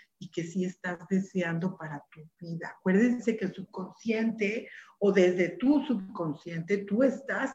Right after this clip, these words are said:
creando todo el tiempo. O sea, puedes crear una comida agradable con tu familia,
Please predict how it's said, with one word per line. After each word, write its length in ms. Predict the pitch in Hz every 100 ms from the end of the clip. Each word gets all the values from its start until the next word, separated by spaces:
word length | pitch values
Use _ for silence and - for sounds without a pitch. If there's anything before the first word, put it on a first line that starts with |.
| -
creando 640 | 190 185 208 262 220 175 -
todo 360 | 226 226 240 269
el 140 | 208
tiempo. 380 | - 214 190 165
O 500 | - _ - - _
sea, 160 | 202 196
puedes 320 | 247 285 -
crear 560 | - 226 233 240 269 - - - _ _
una 360 | 233 233 269 -
comida 760 | 190 180 190 226 202 170 165
agradable 880 | 160 160 147 - 175 196 190 170 156
con 180 | _ 151
tu 80 | _ _
familia, 400 | 160 143 151 139